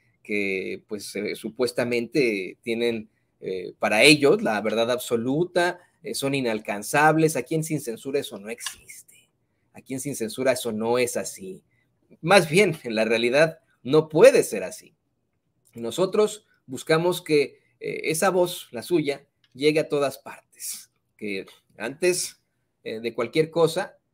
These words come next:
eh, sepa usted que somos humanos, que corre sangre por nuestras venas y que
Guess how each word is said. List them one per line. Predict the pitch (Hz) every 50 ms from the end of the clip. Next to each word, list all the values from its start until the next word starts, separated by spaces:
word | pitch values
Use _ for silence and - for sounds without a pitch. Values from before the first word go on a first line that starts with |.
| _ _ _
eh, | - - -
sepa | - 180 185 185 - 190
usted | 170 165 - 180 165 160 - - _ _ _ _ _ _
que | - 117 107 107 104 104 104 107
somos | - 143 147 156 151 151
humanos, | 143 123 127 135 139 135 139 147 151 -
que | - - 113
corre | - 127 123 131 127
sangre | - 135 127 127 127 -
por | - 117 110
nuestras | 110 110 107 - 104 98 98
venas | 104 127 131 127 127 - _ - - _ _ _ _ _ _ _ _ -
y | 127 120 -
que | - 139 135 135 127 - _